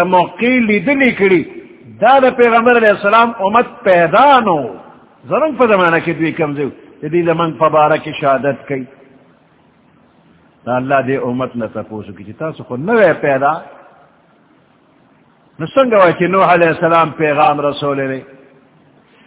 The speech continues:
نو دا امت ورته وی، یا الله، موږ له تا کتاب راولېږه، قرآن، او موږ له تا پیغمبر محمد رسول الله صلی الله علیه وسلم راولېږه. او دغه قرآن کې او دې پیغمبر علیہ السلام موږ ته بیان کړی دی،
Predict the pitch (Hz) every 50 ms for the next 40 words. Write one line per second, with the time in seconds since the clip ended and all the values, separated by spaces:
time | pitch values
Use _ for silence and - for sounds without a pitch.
0 | _ _ - 107 123 123 110 107 170 202 226 226 - 190 185 180 180 180 165 -
1 | 175 156 - - 170 160 160 156 151 160 165 180 180 175 165 156 151 156 175 185
2 | 185 - - - - - - - - 143 175 202 214 214 202 190 185 - 208 196
3 | 196 185 - 180 170 - 190 185 185 180 175 170 165 160 151 147 139 135 123 131
4 | 123 107 92 - - - - - 135 139 147 151 147 139 127 113 101 95 - -
5 | - - - - 120 139 156 160 180 214 220 220 208 185 - - 202 202 196 202
6 | 196 185 170 170 170 165 175 190 185 185 175 165 151 - 170 170 165 156 147 139
7 | 139 131 131 127 120 - 131 120 117 117 120 123 131 135 127 120 107 - - -
8 | - - 147 139 131 123 113 113 113 113 110 110 - - 120 127 127 123 117 117
9 | 110 107 107 104 101 101 98 98 98 - _ _ _ - - - - - 117 107
10 | - 196 240 262 262 - - 214 220 208 202 196 190 175 - 185 170 160 196 196
11 | 180 - 180 170 160 165 165 170 170 165 160 156 151 135 - 151 156 156 156 156
12 | 156 156 151 127 - 139 123 113 127 131 143 175 185 190 190 170 - 196 190 196
13 | 196 202 190